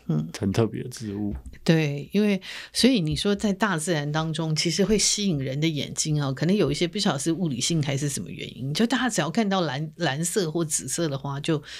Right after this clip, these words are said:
Speaker 1: 开始疯了，<laughs> 就，对。<laughs> 那我觉得尤其是在大自然，不管是大小，哎，我有发现，就说
Speaker 2: 对，不管大小。
Speaker 1: 对，对，我有发-，看到那个很小很小的蓝紫色的花，我都会忍不住，哎，凑过去看哈。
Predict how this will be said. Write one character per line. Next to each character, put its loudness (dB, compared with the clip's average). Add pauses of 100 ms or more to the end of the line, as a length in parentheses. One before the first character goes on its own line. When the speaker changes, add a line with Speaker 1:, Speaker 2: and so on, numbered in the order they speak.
(160)
Speaker 1:
开 2
始 -8
疯 -4
了， -8
<laughs> -2
就， -2 (240)
对。 0 (380)
<laughs> 0
那 4 (420)
我 0
觉 4
得 2
尤 6
其 4
是 -2
在 2
大 0
自 0
然， 0
不 2
管 4
是 -2
大 2
小， -2
哎， -8
我 4
有 4
发 4
现， 0
就 0
说 6
Speaker 2:
对， 4
不 -2
管 2
大 2
小。 -6
Speaker 1:
对， 4
对， -2
我 4
有 4
发-， -4
看 0
到 4
那 0
个 -2
很 0
小 2
很 2
小 0
的 0
蓝 2
紫 -4
色 2
的 2
花， 0
我 -4
都 4
会 6
忍 2
不 2
住， 0 (300)
哎， 2
凑 4
过 0
去 -2
看 -6
哈。 -8